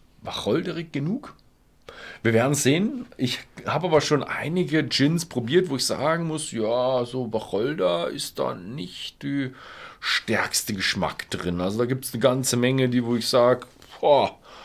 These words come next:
also da haben wir so viel Früchte reingekippt, das riecht irgendwie, schmeckt eher nach Frucht und nach süß und nach sonst was. Und ja. Hab schon, oh ja, das reicht noch. Das hab ich noch von vorhin eingefüllt. Mhm.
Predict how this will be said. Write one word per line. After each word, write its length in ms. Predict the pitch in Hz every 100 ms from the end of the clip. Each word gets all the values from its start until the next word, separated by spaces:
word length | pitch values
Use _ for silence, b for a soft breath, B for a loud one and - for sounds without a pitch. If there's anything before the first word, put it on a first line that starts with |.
| B B
also 240 | 110 110
da 180 | 113 120
haben 120 | 156
wir 80 | 160
so 140 | 147 214
viel 220 | 202 180
Früchte 400 | - 208 - 170
reingekippt, 520 | 165 170 185 180 -
das 240 | 147 -
riecht 260 | 131 123 -
irgendwie, 420 | 131 120 120 120
schmeckt 340 | 120 127 123 -
eher 140 | 117
nach 160 | 110 110
Frucht 480 | - 147 147 -
und 280 | 110 110 110
nach 160 | 101 -
süß 480 | - 143 156 151 -
und 280 | 123 120
nach 280 | 117 107 - -
sonst 320 | 127 160 -
was. 220 | 175 180 B B B B B B B
Und 520 | 131 127 123 127 127 B B -
ja. 200 | 110 - B B B B B B _ _ _ _ _ - - - - - - 110 117 131 127 131 127 -
Hab 160 | 98
schon, 140 | - 170
oh 80 |
ja, 140 | 156 85
das 160 | 64
reicht 180 | 58 -
noch. 160 | - - -
Das 180 | - -
hab 140 | -
ich 80 | -
noch 120 | -
von 140 | - 82
vorhin 340 | 95 101 113 113 B B B -
eingefüllt. 580 | 90 92 90 90 87 - 90
Mhm. 340 | 78 87